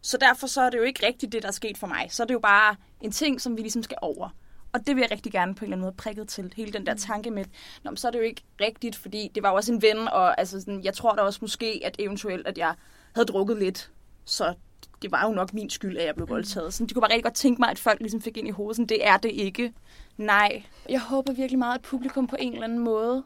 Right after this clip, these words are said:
Speaker 1: opdager, at de har spændt ben for deres egen sandhed. Altså sådan, de ting, de selv har op-, eller de ting, de selv har hørt om, de har fået at vide,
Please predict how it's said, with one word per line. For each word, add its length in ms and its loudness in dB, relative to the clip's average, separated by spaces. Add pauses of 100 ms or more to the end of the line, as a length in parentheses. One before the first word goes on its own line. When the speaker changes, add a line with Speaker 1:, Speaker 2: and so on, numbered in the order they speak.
(180)
Speaker 1:
opdager, 600 -2
at 140 -10
de 100 -6
har 80 -10
spændt 400 -6
ben 200 -6
for 140 -8
deres 260 -6
egen 360 -6
sandhed. 500 -6
Altså 180 -4
sådan, 140 -10
de 120 -4
ting, 360 0 (140)
de 100 6
selv 300 2
har 200 -4
op-, 220 4
eller 140 -4
de 100 -4
ting, 280 0
de 60 -4
selv 200 -4
har 200 -10
hørt 220 2
om, 180 4
de 100 -8
har 60 -2
fået 240 -6
at 120 -4
vide, 340 0